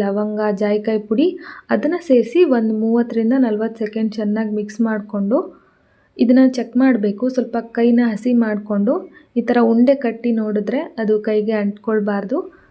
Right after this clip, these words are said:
ತುಂಬ ಜಾಸ್ತಿ ಕೂಡ ಕಾಯಿಸ್ಕೊಳಕ್ಕೆ ಹೋಗಬೇಡಿ, ಬರ್ಫಿ ಹಾರ್ಡ್ ಆಗಿಬಿಟ್ರೆ ತಿನ್ನೋದಿಕ್ಕೆ ಚೆನ್ನಾಗಿರೋದಿಲ್ಲ. ಸ್ವಲ್ಪ ಸಾಫ್ಟ್ ಆಗಿನೇ ಇರಬೇಕು, ಅಂದ್ರೇ ಚೆನ್ನಾಗಿರುತ್ತೆ. ಇದನ್ನ ಉಂಡೆ ಥರನೂ ಕಟ್ಟಿ ತಗೊಳ್ಬೋದು, ಆದರೆ ನಾನಿಲ್ಲಿ ಬರ್ಫಿ ಮಾಡ್ಕೊಳ್ತಾ ಇದ್ದೀನಿ.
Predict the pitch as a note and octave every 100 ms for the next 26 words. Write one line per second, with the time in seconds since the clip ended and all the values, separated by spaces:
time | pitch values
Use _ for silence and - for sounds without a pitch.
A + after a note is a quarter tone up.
0 | - C4+ C#4+ D4+ B3+ A3+ B3+ C4 C4+ B3+
1 | B3+ B3 A3+ A3 A3+ A#3+ A3+ A3 A3+ G#3
2 | G#3+ B3 A3+ A3 A3 C4 B3+ A#3+ A3+ A3+
3 | B3 A#3+ A3 G#3+ A3+ A#3 A3 G#3 G#3+ G#3+
4 | G#3+ A3 G#3+ G#3+ G#3+ A3 G#3 A3 F4 E4+
5 | D4 C4+ C4 B3 A#3 A#3 A#3 G#3+ A3 B3
6 | C4 G#3 G#3 A3 A3+ C#4 F#4+ - _ _
7 | A#3+ A#3+ A3+ A3 C4 C4+ G#3+ A3+ A3 G#3
8 | G3+ G3+ - D#4 F4 _ - - - C#4
9 | C4+ D#4+ C#4+ B3+ C#4+ C#4+ B3+ B3 C#4 C4+
10 | A3+ - C4 A3+ G#3+ A3 G#3 G#3 G3 D#4+
11 | F#4 B3+ A#3+ A#3+ A#3+ A#3 A3+ A3+ A#3 G#3
12 | A3+ A3+ C#4 A3+ G#3 G#3 G#3 G#3 G#3+ G#3
13 | G#3+